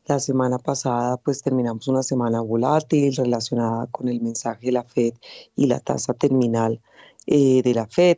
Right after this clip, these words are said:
pues, que ya está un poco más cercana a cinco por ciento, pero podríamos tener una semana,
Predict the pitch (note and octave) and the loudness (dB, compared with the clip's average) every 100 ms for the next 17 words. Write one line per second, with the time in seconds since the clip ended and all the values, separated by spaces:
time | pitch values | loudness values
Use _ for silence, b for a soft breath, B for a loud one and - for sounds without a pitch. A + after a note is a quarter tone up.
0 | - C3 - C3 - A2+ A2 - C3+ B2 | 0 -6 -4 -6 -2 -2 -4 -2 -2 0
1 | B2 B2 B2+ - B2+ B2+ B2+ - C3 - | -2 -4 -4 0 2 2 -2 -4 -6 -2
2 | C3+ B2+ A#2+ B2 b b b - B2+ - | 0 0 -2 -6 b b b -8 -8 -6
3 | A#2 - - A#2+ - G3+ G#3 G3+ A3+ _ | -6 -6 -6 -8 0 2 4 2 -2 _
4 | b b _ - E3+ F3 G3 - D3+ C#3 | b b _ 2 4 4 2 -2 -4 -2
5 | B2+ B2+ - C#3 B2 A#2 B2+ C#3+ C3 A2+ | -6 -8 -8 -6 -6 -6 -8 -8 -6 -6
6 | A2+ A#2+ | -6 -8